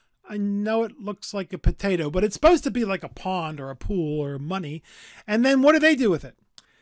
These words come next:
These professional money managers, they research the stocks. And if they buy stocks, it's called a stock mutual fund. They research the bonds. And if it's called,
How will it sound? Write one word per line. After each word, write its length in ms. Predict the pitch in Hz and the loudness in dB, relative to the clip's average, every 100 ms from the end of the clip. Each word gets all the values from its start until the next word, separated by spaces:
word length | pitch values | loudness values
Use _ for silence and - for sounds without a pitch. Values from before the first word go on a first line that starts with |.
| _ _ | _ _
These 380 | 226 262 320 - | 2 6 6 4
professional 800 | - 233 - 262 294 - 330 339 | 0 0 2 2 2 2 4 4
money 280 | 302 262 254 | 6 4 4
managers, 500 | 240 240 202 233 - | 4 4 0 -4 -6
they 720 | 175 175 233 269 302 311 311 | -8 4 8 10 10 8 6
research 760 | 262 277 262 - 254 240 - | 6 6 4 6 6 6 4
the 100 | 226 | -2
stocks. 640 | 202 - 214 127 - - - _ _ _ _ | -2 0 0 0 -6 -14 -14 _ _ _ _
And 80 | 160 | -12
if 160 | 147 - | -10 -6
they 120 | 165 | -4
buy 220 | 156 160 | -2 -2
stocks, 380 | 175 190 214 - | -2 -2 -2 -4
it's 100 | 240 | -6
called 160 | 240 262 | -2 0
a 60 | |
stock 280 | - 302 294 | 0 -2 -2
mutual 280 | 196 151 143 | -6 -6 -10
fund. 260 | 147 131 - - - - | -12 -18 -20 -20 -12 0
They 520 | 208 254 311 330 330 | 6 8 8 8 6
research 640 | 302 311 294 285 277 - | 6 6 6 6 4 4
the 100 | 277 | 2
bonds. 500 | 262 262 196 123 127 | 4 4 2 -4 -12
And 220 | 208 147 | -16 -12
if 120 | 147 151 | -10 -8
it's 200 | 165 - | -10 -12
called, 460 | - 165 175 160 | -6 -2 -2 -6